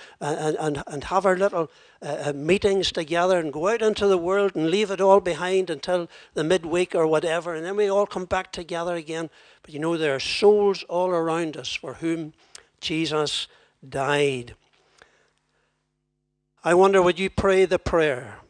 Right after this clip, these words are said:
"Lead me to some soul today. Teach me, Lord, just what to say. Friends of mine are lost in sin, cannot find their way." This is vision, and this is compassion. I'm just,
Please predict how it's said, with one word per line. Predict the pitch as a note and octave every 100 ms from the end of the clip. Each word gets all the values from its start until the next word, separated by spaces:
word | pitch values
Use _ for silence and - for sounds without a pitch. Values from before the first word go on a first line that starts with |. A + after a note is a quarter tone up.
| -
"Lead | C#3 F#3 F#3
me | F#3 F#3+
to | - G3 F3+
some | - F3+ F#3
soul | - - - F3+ G3 F#3
today. | F#3+ E3+ D3+ B2+ A#2 - _ -
Teach | F3+ - -
me, | F3+
Lord, | F3 F3 F3 E3
just | E3+ D#3 - _ - _
what | - C#3 C#3 D#3 -
to | F3
say. | - E3 C3+ C3+ - _ _ _ _ _
Friends | - E3+ G3+ G#3 G3+
of | F#3+
mine | G3+ G#3 G#3
are | G3 F#3+
lost | F#3 G#3 F#3 -
in | G3 G3
sin, | E3+ - D#3+ D#3 B2 - _ _ _ -
cannot | F#3 F#3+ F3+ -
find | - F3+ F#3 F#3 E3 - - _ _
their | D#3+ D#3
way." | D3 A#2+ C3+ C#3+ C3 - - _ _ _ _ _ _ _ _ _ _ _ - _ _
This | G#3 G#3+
is | G#3+ F#3 - - _ _
vision, | C3+ D#3 G3 E3+ F#3 B2+ A2 _ _ - _ _
and | D#3 F3+
this | F3+ -
is | F3
compassion. | - F#3 D#3+ F3 F3 D#3+ D3+
I'm | C#3
just, | F3+ E3